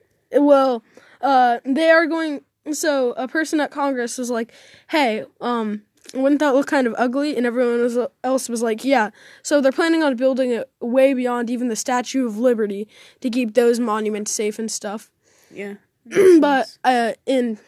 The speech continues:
Speaker 1: my opinion, a problem with that is, uh, there's way deeper waters out there, so that would just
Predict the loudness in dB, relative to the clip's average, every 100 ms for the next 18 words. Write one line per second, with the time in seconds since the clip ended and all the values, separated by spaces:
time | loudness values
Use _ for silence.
0 | -4 2 2 2 2 2 0 -2 _ _
1 | _ -14 -4 0 2 2 0 -2 0 0
2 | 0 -4 _ _ _ _ 2 4 4 2
3 | -4 -6 -8 -10 _ -20 _ _ _ _
4 | _ _ 0 2 4 2 0 -2 -2 2
5 | 4 2 2 2 4 4 2 -2 -4 -4
6 | -4 -2 -2 -2 -2 -8